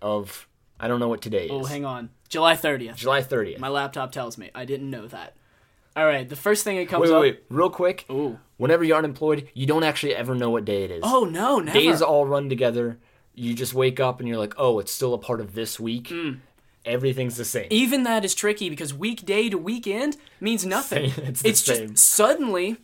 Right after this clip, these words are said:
Speaker 2: your friends are more open to
Speaker 1: Yeah.
Speaker 2: do things.
Speaker 1: Suddenly everyone else has plans and you're like, "Oh,
Speaker 2: Oh,
Speaker 1: must be
Speaker 2: wow.
Speaker 1: a Saturday."
Speaker 2: It's like, "Huh, wh-, did you get off today?"
Speaker 1: <laughs>
Speaker 2: Yeah, man.
Speaker 1: Get off every
Speaker 2: Saturday.
Speaker 1: Saturday. <laughs> Yeah. All right. Now, now,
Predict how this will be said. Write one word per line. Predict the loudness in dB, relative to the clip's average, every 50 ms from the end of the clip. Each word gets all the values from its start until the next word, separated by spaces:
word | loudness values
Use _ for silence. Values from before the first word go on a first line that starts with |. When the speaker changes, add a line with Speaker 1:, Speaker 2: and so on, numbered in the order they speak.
| _ _
Speaker 2:
your | -12 -4 0 0 0
friends | 0 0 2 2 2 4 4 2 2 2
are | 2 2
more | 4 4 4 4 6
open | 4 4 2 2 0 -2 0
to | 0 2
Speaker 1:
Yeah. | 4 4
Speaker 2:
do | 6 6 4
things. | 4 4 2 0 0 2
Speaker 1:
Suddenly | 4 4 6 6 4 2 2 4
everyone | 4 4 4 6 6 4
else | 4 4 2
has | 0 -2 -2 -2 -4
plans | -4 0 0 2 2 0 -2
and | -2
you're | 0 0
like, | 0 0 -2 -2
"Oh, | -2 2 2 4 4 4 2 0 -4 -8 _ _
Speaker 2:
Oh, | -2 0
Speaker 1:
must | 2 2 0 0
be | -2
Speaker 2:
wow. | -4
Speaker 1:
a | -4
Saturday." | -4 -4 -4 -2 -2 -2 -4 -4 -6 -8 -10 -16 _ _ _
Speaker 2:
It's | -16 -14
like, | -10 -6
"Huh, | -2 -2 -2 -2
wh-, | -4 -8 -10 -12 -8 -8
did | -6 -4
you | -2 -2
get | -2 2 2
off | 2 2 2 -2
today?" | -4 -4 -2 -2 -2 -2 -4 -4 -6 -10 -16
Speaker 1:
<laughs> | -20 _ _ _ -20 _ _ _ _
Speaker 2:
Yeah, | -2 0 2 2
man. | 0 0 -4 -4 -6 -8 -12 _ -16 -12 -10 -10 -10 -8 -2
Speaker 1:
Get | 2 4
off | 6 6 6 6
every | 4 4 4 2
Speaker 2:
Saturday. | 2 0 -2 -2 -2 -4 -6 -4
Speaker 1:
Saturday. | -4 -4 -4 -4 -10
<laughs> | -16 -10
Yeah. | -6 -6 -6 -6 -6 -10 _ _ -20 -6 2
All | 4 4
right. | 4 2 0
Now, | 0 -2 0
now, | 2 4 4 4 4